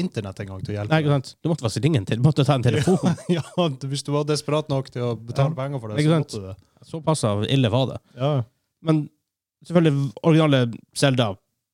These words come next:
Speaker 2: fantastisk på mange måter, men det her var det steppa opp gamet tusen ganger.
Speaker 1: Ja,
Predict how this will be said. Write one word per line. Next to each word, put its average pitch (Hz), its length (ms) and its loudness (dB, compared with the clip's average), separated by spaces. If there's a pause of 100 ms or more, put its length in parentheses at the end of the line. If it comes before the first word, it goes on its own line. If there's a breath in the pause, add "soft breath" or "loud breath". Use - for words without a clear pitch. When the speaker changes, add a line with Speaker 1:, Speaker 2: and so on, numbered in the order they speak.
(300)
Speaker 2:
fantastisk 127 480 0
på 117 80 4
mange 120 160 4
måter, 123 160 2
men 117 80 2
det 120 80 4
her 135 160 2
var 107 160 0
det 104 80 -2
steppa 113 400 0
opp - 160 -4
gamet 101 400 0 (960)
tusen 120 260 4
ganger. 98 280 -2 (420)
Speaker 1:
Ja, 110 80 -2